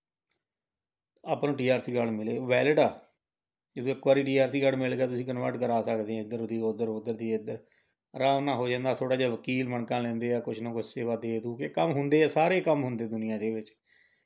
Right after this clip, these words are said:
ਇੱਥੇ ਵੀ ਹੁੰਦੇ ਆ। ਇੱਥੇ ਤਾਂ ਇੱਦਾਂ, ਇੱਦਾਂ ਦੇ ਬੰਦੇ ਦੇਖੇ ਆ ਜਿਹੜੇ ਕਹਿੰਦੇ ਕਿ ਸਤਾਰਾਂ ਹਜ਼ਾਰ ਯੂਰੋ ਦਿਓ ਤੇ ਮੈਂ ਤੁਹਾਨੂੰ ਪਾਸਪੋਰਟ ਦਿੰਨੇ ਆ।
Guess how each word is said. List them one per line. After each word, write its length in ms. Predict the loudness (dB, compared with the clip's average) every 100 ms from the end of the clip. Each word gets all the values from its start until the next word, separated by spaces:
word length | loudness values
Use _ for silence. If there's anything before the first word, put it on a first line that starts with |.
| _ -10
ਇੱਥੇ 280 | 6 8
ਵੀ 120 | 8 4
ਹੁੰਦੇ 320 | 0 -2 -4
ਆ। 60 | -8 _ _ _ _ _ _ _ _ _ _ _
ਇੱਥੇ 180 | -2 2
ਤਾਂ 100 | 4
ਇੱਦਾਂ, 220 | 6 8
ਇੱਦਾਂ 200 | 8 8
ਦੇ 80 | 4
ਬੰਦੇ 260 | 2 2 4
ਦੇਖੇ 340 | 2 4 4
ਆ 40 | 6
ਜਿਹੜੇ 220 | 6 6
ਕਹਿੰਦੇ 220 | 4 2
ਕਿ 60 | 0
ਸਤਾਰਾਂ 300 | 2 4 6
ਹਜ਼ਾਰ 260 | 6 4
ਯੂਰੋ 240 | 4 2 0
ਦਿਓ 180 | 0
ਤੇ 60 | 0
ਮੈਂ 80 | -2
ਤੁਹਾਨੂੰ 200 | -2 2
ਪਾਸਪੋਰਟ 400 | 4 4 4 2
ਦਿੰਨੇ 340 | 0 -2
ਆ। 80 | -4